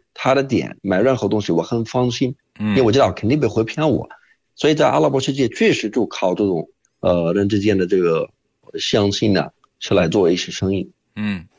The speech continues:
Speaker 1: 呃，其实在中国呢，我刚来中国的时候呢，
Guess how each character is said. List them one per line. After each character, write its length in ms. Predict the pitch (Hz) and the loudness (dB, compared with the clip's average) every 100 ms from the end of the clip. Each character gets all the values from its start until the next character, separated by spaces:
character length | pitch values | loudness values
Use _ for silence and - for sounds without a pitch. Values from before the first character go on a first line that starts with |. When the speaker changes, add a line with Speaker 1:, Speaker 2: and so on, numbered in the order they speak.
| _ - - | _ -16 -2
Speaker 1:
呃， 100 | 104 | -2
其 180 | - 160 | 2 2
实 280 | - 151 147 | 4 2 2
在 180 | 156 | 0
中 240 | 151 190 175 | 0 0 2
国 160 | 101 | 2
呢， 80 | 90 | 2
我 140 | 87 90 | 0 2
刚 260 | 131 139 | 2 0
来 220 | - 104 98 | -2 0 0
中 160 | 120 | 0
国 60 | 120 | -2
的 80 | 92 | -2
时 100 | 92 | -2
候 160 | 92 | 2
呢， 140 | 90 | 2